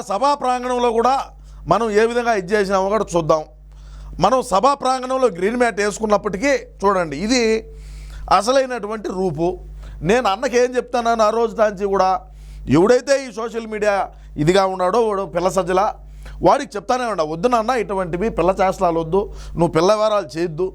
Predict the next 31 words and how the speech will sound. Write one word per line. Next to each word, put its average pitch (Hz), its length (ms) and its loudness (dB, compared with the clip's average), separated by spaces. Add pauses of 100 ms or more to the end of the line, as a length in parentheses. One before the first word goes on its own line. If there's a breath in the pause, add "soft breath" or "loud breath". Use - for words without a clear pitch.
(340 soft breath)
నీకు 170 220 0
తెలియదురా," 208 440 4 (420 soft breath)
వద్దని 180 300 2
చెప్పినప్పటికీ 190 540 0 (560 loud breath)
ఈ - 20 6 (140)
విధంగా 269 340 2
అయితే 220 160 0 (120)
డిజైన్ 214 320 0
చేయడం 170 280 -4
జరిగింది. 120 380 -2
మీరు 170 180 4
చూడండి, 165 360 2 (480 loud breath)
ఈడ 240 120 4 (800)
స్టేజ్ 214 340 2
ఉంటుంది, 143 340 -2 (800 loud breath)
ఇక్కడ 247 240 2
ఉన్నారు 226 300 2
జనాలు, 151 400 0 (600 loud breath)
ఏడ 247 100 4 (100)
ఎంతమంది 254 360 -2
ఉన్నారో 240 200 4 (120)
చూడండి. 156 360 0 (720 loud breath)
ఈ 302 40 6 (440)
ఇక్కడిని 277 300 2 (240)
ఇక్కడ, 226 180 -8 (100)
ఇక్కడ 240 140 2 (100)
మళ్ళా 262 160 4 (720)
ఇక్కడ 226 240 2
మళ్ళా 240 200 4
ఉన్నారు 196 280 0
ప్రజలు. 143 300 -2